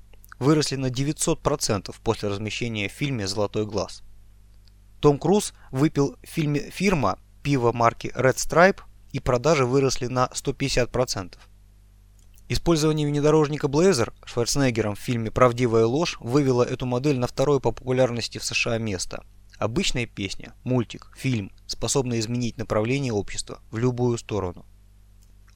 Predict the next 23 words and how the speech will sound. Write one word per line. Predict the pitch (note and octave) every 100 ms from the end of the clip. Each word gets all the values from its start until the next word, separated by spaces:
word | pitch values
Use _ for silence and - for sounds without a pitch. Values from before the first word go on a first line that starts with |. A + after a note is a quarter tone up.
| -
Успех | C3 - D#3+
операции | D3 - D3 C#3 C#3
"Хиппи" | - - A2 -
вдохновил | G2+ A#2 - C3 C#3+
создателей. | C3+ B2+ B2 G#2 - F2 - -
В | -
последующем | - B2 E3 D#3+ C3 C3+
эту | D3 C#3
технологию | - - C#3 E3 A#2+
успешно | A#2 - C3 A#2
применили | A#2 A#2 B2+ B2
против | A2+ B2+ A#2+ A2
С | A2+ A2
С | A2+ A#2
С | -
Р. | - - - - -
Явление | A#2 C3 D#3+ C#3
представили | - G#2+ - A#2 G#2+
протестом | - A2 - D3 - C3+
молодёжи | C3 B2 A#2+ B2+ B2+ B2+ -
против | B2 A#2+ G2+
западного | G2+ B2 - A#2 A2
мира. | G#2+ F#2+ -